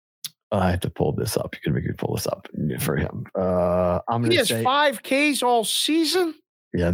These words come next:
Speaker 1: I think, uh, he probably has fi-, I think he has five starts on the year. And then, uh, let me
Speaker 2: House is
Speaker 1: see.
Speaker 2: only
Speaker 1: So
Speaker 2: minus one thirty. This gotta be a bet.
Speaker 1: So Senzatela is two and two with a four point eight eight E R A. He has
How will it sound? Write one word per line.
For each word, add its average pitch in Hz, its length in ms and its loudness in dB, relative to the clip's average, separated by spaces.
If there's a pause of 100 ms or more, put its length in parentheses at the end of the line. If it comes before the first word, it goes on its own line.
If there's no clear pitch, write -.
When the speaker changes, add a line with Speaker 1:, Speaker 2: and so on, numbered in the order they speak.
Speaker 1:
I 95 80 2
think, 107 180 2
uh, 95 60 2
he 98 160 2
probably 113 340 0
has 101 180 0
fi-, - 200 -4
I - 40 0
think 123 80 4
he 117 40 2
has 95 120 -2
five 113 260 0
starts 120 320 0
on 139 80 0
the 147 80 2
year. 175 440 0 (160)
And 101 140 4
then, 95 520 4 (1000)
uh, 104 200 0
let 92 40 0
me - 60 0
Speaker 2:
House 147 260 2
is - 60 0
Speaker 1:
see. - 60 0
Speaker 2:
only 123 200 2
Speaker 1:
So 101 100 2
Speaker 2:
minus 117 300 0
one 87 140 -2
thirty. 147 360 0
This 90 200 -2
gotta 104 200 0
be - 140 -6
a - 60 -10
bet. - 400 0 (320)
Speaker 1:
So 95 560 2
Senzatela 120 720 2
is 104 120 -4
two 170 240 0
and 151 140 2
two 147 200 2
with 135 120 0
a 110 60 -2
four 139 260 -2
point 135 320 -2
eight 127 180 2
eight 120 240 2
E 120 180 2
R 104 260 2
A. 147 360 2 (520)
He 127 180 2
has 107 300 2